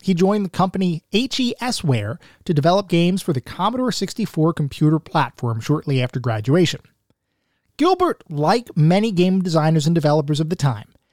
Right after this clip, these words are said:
had always had a passion for video games, and Gilbert took his passion a bit further than many of them. Rather than simply admire games like Donkey Kong or Pac-Man,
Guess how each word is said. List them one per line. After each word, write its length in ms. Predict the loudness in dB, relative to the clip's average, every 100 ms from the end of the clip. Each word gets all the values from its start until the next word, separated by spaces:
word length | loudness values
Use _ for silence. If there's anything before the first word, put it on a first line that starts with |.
| _ -4
had 240 | -2 -2 _
always 540 | 2 4 4 4 2 2
had 220 | 0 0
a 20 |
passion 460 | -2 -2 -2 -2 -2
for 120 | 0
video 280 | 0 0 -2
games, 360 | -6 -10 -12 -14 -16 -6
and 160 | 0 2
Gilbert 320 | 2 2 0
took 200 | -2 -2
his 140 | -4 -6
passion 460 | -8 -4 -2 0
a 80 | -2
bit 340 | -2 -2 -2
further 460 | -2 -2 2 4 2
than 220 | 0 0
many 240 | 0 0 -4
of 100 | -8
them. 240 | -18 -20 _ _ _ _ _ -2
Rather 240 | -2 0
than 200 | 0 0
simply 480 | 2 0 0 -2 0
admire 520 | 2 2 2 2 0
games 480 | 0 -6 -4 -4 -2
like 220 | -4 -2
Donkey 320 | -2 -2 -4
Kong 500 | -4 -2 0 0 0
or 80 | -2
Pac-Man, 720 | -2 -2 -2 -4 -4 -4